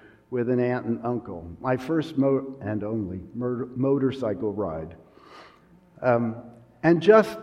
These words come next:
listening to this ten-year-old who had lost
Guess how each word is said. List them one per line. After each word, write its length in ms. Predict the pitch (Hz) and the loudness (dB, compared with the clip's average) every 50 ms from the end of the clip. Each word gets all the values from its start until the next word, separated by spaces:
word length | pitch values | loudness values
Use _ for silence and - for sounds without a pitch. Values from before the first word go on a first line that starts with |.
| - - | -6 -4
listening 840 | 156 147 165 185 202 190 - - - 156 135 113 98 104 98 95 | 0 4 4 4 4 4 2 0 2 2 2 2 2 0 -4 -2
to 120 | - 123 | -2 -2
this 280 | 120 110 131 127 - 127 | 2 4 2 2 2 -2
ten-year-old 1000 | 127 - - 151 147 139 131 123 120 113 113 110 98 87 78 78 85 90 90 - - - - - - - - - - - | -8 -2 0 4 4 6 6 6 4 2 2 0 -2 -4 -6 -8 -10 -12 -14 -18 -20 -20 -20 -20 -20 -20 -20 -18 -2 2
who 160 | 139 135 131 | 4 6 6
had 460 | 131 131 123 113 - - - - - 135 | 6 6 4 2 0 -4 -10 -10 -6 0
lost 480 | 127 123 127 131 131 131 123 - - | 2 4 6 6 4 2 0 -4 -10